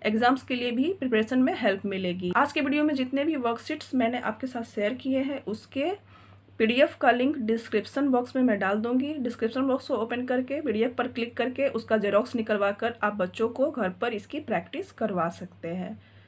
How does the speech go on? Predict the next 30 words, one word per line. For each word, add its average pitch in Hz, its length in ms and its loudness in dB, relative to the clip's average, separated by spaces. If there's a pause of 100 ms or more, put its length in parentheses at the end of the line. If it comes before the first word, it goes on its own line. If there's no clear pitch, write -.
(400)
तो 247 80 2
शुरू 311 200 4
करते 330 280 4
हैं 320 80 2
वीडियो। 320 240 -4 (1000)
क्वेश्चन 254 280 4
नंबर 285 220 4
वन 294 200 2
है, 302 60 2
circle 277 480 2
D 240 160 2 (200)
and 220 260 6
D। 196 120 0 (160)
यहाँ 226 320 2
पर 294 140 2 (140)
कैपिटल 220 560 2
और - 260 -2
स्मॉल 214 340 2
दोनों 202 300 0
ही 233 140 -2
डी 226 180 0
दिए 214 420 0
गए 240 200 2
हैं। 285 220 0 (460)
जैसा 240 220 4
कि 294 120 -2
हम 294 100 4
जानते 240 380 0
हैं 285 220 -2
कि - 140 -8